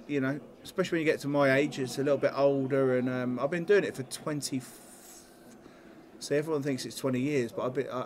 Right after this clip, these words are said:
I'm forty-one now. I've been doing it for twenty-seven years, twenty-eight years. So I think <coughs> things become a little bit worn, things become a little bit tired.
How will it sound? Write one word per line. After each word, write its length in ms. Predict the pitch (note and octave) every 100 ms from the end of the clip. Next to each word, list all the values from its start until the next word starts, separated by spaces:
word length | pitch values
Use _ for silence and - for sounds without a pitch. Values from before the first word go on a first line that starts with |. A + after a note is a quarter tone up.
| -
I'm 180 | A#2+ A#2+
forty-one 500 | - D#3+ C3 C3 A#2
now. 160 | A2 B2
I've 60 |
been 140 | D#3 E3+
doing 240 | G#3+ G3+
it 100 | C#3
for 80 | C#3+
twenty-seven 1400 | C3+ - D#3+ D#3 - D3+ C#3+ C#3 C#3 C3+ C3 C3 D#3 D3 D3+
years, 360 | D#3+ E3+ D#3+
twenty-eight 360 | - D#3 D3 D3
years. 300 | D#3 F3 F3+
So 400 | - C#3 C#3 C#3
I 340 | - - - -
think 240 | F#3+ -
<coughs> 160 | - -
things 320 | - E3+ -
become 240 | D#3 D#3
a 40 | D3+
little 140 | C#3+
bit 180 | D3 B2+
worn, 400 | B2+ A#2+ B2+ C#3 - - - -
things 200 | D3+ C#3+
become 240 | - C#3+ C#3+
a 40 |
little 140 | D3
bit 180 | C#3+ C3+
tired. 500 | - B2 B2 C3+ C#3